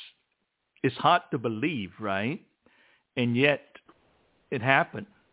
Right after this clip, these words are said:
And so it's just fascinating. I, the older I get, to be honest with you, Amy, it's like the more I'm into it in terms of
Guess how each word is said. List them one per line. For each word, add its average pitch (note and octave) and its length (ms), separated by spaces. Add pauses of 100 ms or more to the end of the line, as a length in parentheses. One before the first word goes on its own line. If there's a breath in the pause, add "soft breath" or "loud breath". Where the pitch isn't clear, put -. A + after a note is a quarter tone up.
(420)
And A2+ 560 (420)
so A#2 480 (1300)
it's C3 160
just B2+ 160 (100)
fascinating. G#2+ 560 (120)
I, A2+ 180 (100)
the B2 200
older F3 380
I C3+ 120
get, A#2+ 480
to B2+ 60
be A2+ 120
honest B2+ 280
with A#2 120
you, A#2 140 (200)
Amy, B2 400 (400 loud breath)
it's C#3 220
like A#2+ 280 (460)
the B2 80
more C3+ 340
I'm A#2+ 220
into A#2+ 480
it G#2 160
in G#2+ 160
terms G#2+ 300
of G2+ 100